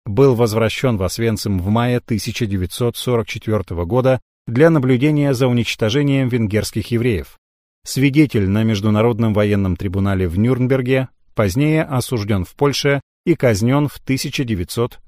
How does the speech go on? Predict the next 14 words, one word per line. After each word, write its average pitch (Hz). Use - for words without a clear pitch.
сорок 151
седьмом 101
году. 80
Эрнст 170
Кальтенбруннер. 127
Четвертое 131
октября 131
тысяча 139
девятьсот 123
третий, 104
шестое 110
октября 107
тысяча 147
девятьсот 110